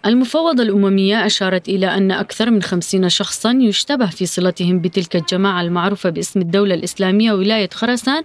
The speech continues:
قتلوا، منوهة إلى أن بعضهم قطعت رؤوسهم وألقيت جثثهم في أماكن عامة. ويعتقد أن تنظيم داعش ولاية خراسان الذي ظهر لأول مرة في شرق أفغانستان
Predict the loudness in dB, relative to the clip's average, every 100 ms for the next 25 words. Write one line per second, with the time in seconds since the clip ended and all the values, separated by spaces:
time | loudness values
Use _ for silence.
0 | -4 -2 2 2 2 0 0 2 2 2
1 | 2 0 -2 0 -2 0 0 0 -2 -2
2 | 0 2 2 0 -4 -4 -4 -2 -2 0
3 | 0 0 2 2 2 0 -2 -2 -2 0
4 | -2 -2 -2 0 0 0 -2 2 2 0
5 | 0 0 0 0 0 -2 -6 _ _ _
6 | _ _ _ _ _ -20 -20 -18 -4 0
7 | 0 -2 -4 -2 0 2 0 0 0 0
8 | 0 0 -2 -2 -2 -2 0 -2 -2 -2
9 | -2 0 0 0 0 -2 0 0 0 -2
10 | -2 -2 -2 0 0 0 0 -2 -4 -6
11 | -4 -4 -4 -6 -2 0 0 0 -2 0